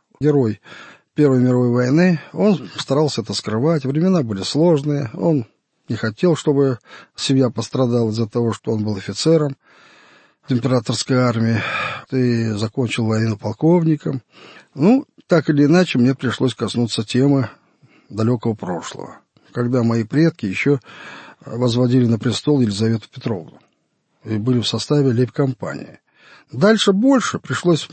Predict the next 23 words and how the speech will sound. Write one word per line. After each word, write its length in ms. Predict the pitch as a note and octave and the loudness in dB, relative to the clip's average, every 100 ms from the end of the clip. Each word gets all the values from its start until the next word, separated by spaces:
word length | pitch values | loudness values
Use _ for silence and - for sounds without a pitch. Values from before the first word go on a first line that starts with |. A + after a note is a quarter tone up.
| C3 | -12
изучать 500 | C#3 C3 B2+ D#3 D3+ | -4 -4 0 0 0
и 80 | C3+ | -2
период, 420 | A2 B2 C#3+ C#3 - | 0 2 4 2 -2
э, 560 | G2+ A2+ G#2+ G#2+ F#2+ F#2+ - _ | -4 -2 -2 -6 -8 -14 -20 _
Екатерины 500 | B2+ A#2 - A#2 G#2 | -12 -12 -6 -4 -2
второй 540 | G2+ G#2+ A#2 F3 F3 - _ - | -4 -4 0 2 2 -4 _ -2
правления, 580 | D3 D3 D3+ D3 C#3+ | 0 2 2 2 0
и 140 | - G#2+ | -2 -6
Павла 380 | - G2+ F#2+ G2 | -8 -8 -8 -12
Первого, 600 | C3+ D#3+ E3+ E3+ E3 D#3 - - - | 0 2 4 2 0 -4 -14 -20 -6
и 60 | A2+ | -2
Александра 640 | G#2+ G2+ - D#3+ E3 E3 | -2 -4 0 2 2 0
Первого, 420 | C#3 D#3 D3 C#3 | 0 0 2 0
Николая 640 | A#2 G#2+ G#2 G#2+ D3+ F#3 E3+ | 0 -4 -6 -2 2 2 2
Первого 460 | E3+ D#3+ C#3 D3+ - - - | 0 2 2 0 -2 -12 -20
<laughs> 240 | - - | -16 -6
и 60 | - | -2
так 220 | F3 C#3+ | 0 2
далее, 220 | F#3 D#3+ | 4 4
вплоть 240 | C#3 D#3 D3+ | 2 -2 0
до 80 | |
наших 400 | D3+ D#3 - D#3 | 0 0 0 -2
дней. 300 | D3 A2+ D#2+ | -2 -2 -4